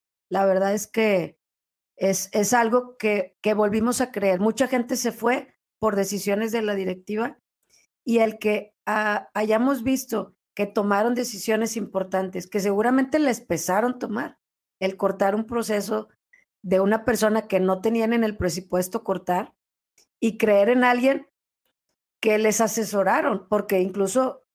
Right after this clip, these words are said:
pues, pues te dan un currículum y, y dices, "Vamos a apostar por esto".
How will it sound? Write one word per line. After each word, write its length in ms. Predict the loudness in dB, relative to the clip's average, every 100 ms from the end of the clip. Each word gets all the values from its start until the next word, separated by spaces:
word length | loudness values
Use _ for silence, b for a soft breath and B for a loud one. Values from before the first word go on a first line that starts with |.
| _
pues, 260 | -6 -6 _ _ _ _ _ _
pues 180 | -4 -2
te 100 | 0
dan 240 | 2 2 0
un 80 |
currículum 800 | -2 -2 -2 -2 -2 0 0 -4
y, 320 | -6 -6 -6 _ _ _ _
y 100 | -2
dices, 280 | 0 0 0
"Vamos 260 | 0 2 0
a 60 |
apostar 480 | 0 -2 0 0 0
por 160 | -2 0
esto". 440 | -2 -4 -8 -8